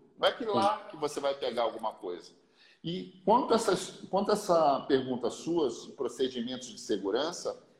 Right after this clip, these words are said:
Speaker 2: Aham.
Speaker 1: isso também, cada dia a gente tem uma, uma, uma informação nova.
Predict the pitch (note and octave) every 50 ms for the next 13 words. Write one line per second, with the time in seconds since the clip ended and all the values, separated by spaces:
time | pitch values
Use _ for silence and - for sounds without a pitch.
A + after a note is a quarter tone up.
0 | _ _ _ - A#2+ G2+ A2 G#2+ G#2+ - - - F3 D3 C3+ C3 C#3 D#3+ F#3+ G3
1 | F3 C3+ A2 - - - - D3+ E3+ G3+ G#3 F#3+ D3 B2 B2+ D3 F3+ F3+ D3 E3
2 | F3 - - - F3 F3 F#3 F#3 F#3 F#3+ F#3 - - F3 E3+ E3+ E3+ E3+ F3 E3+
3 | E3+ E3 E3 E3 E3+ E3+ E3 F3 E3+ F3 F3+ F3+ - F#3+ G#3 A3 G#3 F#3+ F3+ D3+
4 | G#2 G#2+ - - -